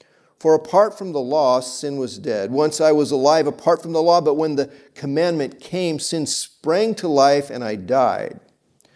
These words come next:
I found that the very commandment that was intended to bring life actually brought death. For sin,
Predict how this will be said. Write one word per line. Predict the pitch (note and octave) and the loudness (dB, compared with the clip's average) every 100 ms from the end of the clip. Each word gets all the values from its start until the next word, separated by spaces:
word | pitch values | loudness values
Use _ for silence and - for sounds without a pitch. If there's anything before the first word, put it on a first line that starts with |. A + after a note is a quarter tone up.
| _ _ - | _ _ -10
I | A2+ | -10
found | - D#3 E3 D#3 | -6 -4 -2 0
that | C3+ | 0
the | - | -2
very | G2+ C3+ E3+ | 0 2 2
commandment | E3+ D3 C#3 D3 D#3+ C3 F#2+ - | -2 -8 -8 -6 -6 -8 -10 -6
that | G#2+ | -6
was | A2 G#2 | -6 -8
intended | A2+ G#2+ C#3+ C3 A#2+ | -10 -10 -10 -10 -12
to | A#2+ | -14
bring | G2 A2 A2 G#2 - | -10 -8 -8 -10 -12
life | F#2+ A#2+ C3+ A#2 G#2 - | -6 0 2 2 -2 -6
actually | A2+ A2 - A2 | -6 -6 -10 -10
brought | F2+ G#2 F#2+ F2+ | -2 -2 -2 -6
death. | G#2+ G#2 D#2+ - - _ _ _ _ _ _ | -4 -4 -6 -14 -20 _ _ _ _ _ _
For | _ - G2+ | _ -10 -8
sin, | - - E3 C#3+ F#2+ A2+ C#3 | -6 -2 -2 -2 -4 -8 -14